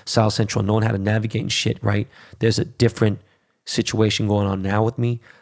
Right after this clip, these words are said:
but obviously I still understand what's going on. So when you got Andrew Yang, or you're talking about Olivia Munn and Daniel, like, they're not gonna be able to talk to nobody. You know,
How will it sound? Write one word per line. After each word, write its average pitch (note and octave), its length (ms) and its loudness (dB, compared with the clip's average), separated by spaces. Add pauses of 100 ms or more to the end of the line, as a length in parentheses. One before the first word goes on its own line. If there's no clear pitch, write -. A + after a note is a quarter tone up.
but - 100 2
obviously G2 400 0
I A#2+ 60 0
still - 420 0
understand G2+ 640 0
what's A2 140 -2
going G#2+ 280 0
on. - 220 -4 (720)
So G2 400 0 (420)
when G2+ 180 0
you A#2+ 120 2
got A#2 360 2 (400)
Andrew A2 400 2
Yang, G2 500 -2 (300)
or G#2 80 2
you're F#2+ 80 2
talking G#2 220 0
about G2 160 0
Olivia G#2 260 0
Munn G2+ 220 0
and B2 100 -4
Daniel, G#2+ 280 -2 (480)
like, A#2 260 2 (340)
they're C#3+ 160 2
not F#3+ 220 0
gonna D#3+ 160 2
be B2 160 0
able A#2+ 140 2
to A#2 60 -4
talk B2 320 -2
to - 100 -2
nobody. G#2+ 580 0 (300)
You A#2 80 2
know, G#2+ 180 4